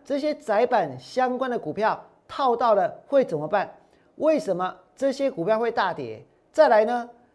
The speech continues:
有很多投资朋友过去因为觉得E P S很高，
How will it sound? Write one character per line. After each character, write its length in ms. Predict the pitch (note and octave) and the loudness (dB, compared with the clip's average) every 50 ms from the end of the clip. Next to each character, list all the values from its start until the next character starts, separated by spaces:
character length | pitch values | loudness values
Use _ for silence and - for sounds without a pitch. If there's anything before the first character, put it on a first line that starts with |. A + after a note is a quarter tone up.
| _ - | _ 0
有 220 | F3+ G3+ B3+ C#4 | 4 6 6 6
很 460 | C4 C4 - - - G3 F3 E3+ F#3 | 6 2 -4 -4 -2 0 0 0 2
多 180 | F3 B3 C4 B3+ | 2 4 4 4
投 160 | B3 F#3 G3 | 0 -4 -6
资 80 | F#3+ G3+ | -6 -4
朋 80 | G#3 | -6
友 220 | G#3 G3+ F3 C#3 - - _ _ _ _ _ | -4 -4 -4 -6 -8 -12 _ _ _ _ _
过 240 | - D4 C#4+ B3+ B3 | 0 6 8 8 8
去 200 | B3 B3+ B3+ A3 | 6 2 -4 -4
因 260 | - B3 A3+ A#3+ A#3 | -4 -4 -4 0 2
为 280 | A#3+ A#3+ G3 D#3+ - - - - | 4 4 4 2 0 -4 -14 -8
觉 180 | - F#3+ F#3+ F#3+ | 0 2 2 4
得 180 | G#3 G3+ G3+ G3 | 4 4 2 0
E 180 | - A#3 A#3 A#3 | -4 -6 -6 -6
P 180 | G#3+ G#3+ A3 A3+ | -6 -4 -2 -2
S 200 | A3 E3+ - F3+ | -2 -2 -2 -2
很 220 | D#3 C3+ B2+ B2 | -2 -2 -4 -6
高， 360 | - - E3 D#3 D#3 D#3 D#3 | -4 -2 -2 -2 -2 -4 -8